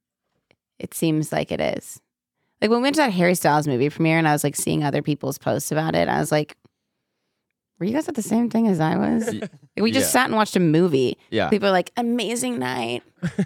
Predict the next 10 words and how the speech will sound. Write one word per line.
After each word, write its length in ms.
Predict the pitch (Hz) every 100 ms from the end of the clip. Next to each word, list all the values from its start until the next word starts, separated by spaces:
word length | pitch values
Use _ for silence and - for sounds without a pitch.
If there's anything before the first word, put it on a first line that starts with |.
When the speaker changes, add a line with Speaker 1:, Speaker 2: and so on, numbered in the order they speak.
| - - 226 - 233 -
Speaker 2:
I 140 | 143
know, 160 | 160 156
Speaker 1:
And 80 |
it's 100 | 117
Speaker 2:
I 40 | 277
was 140 | 247 -
Speaker 1:
like, 100 | - - - - _ _ _
"What 160 | 294 -
the 100 | 339
fuck?" 380 | - 226 285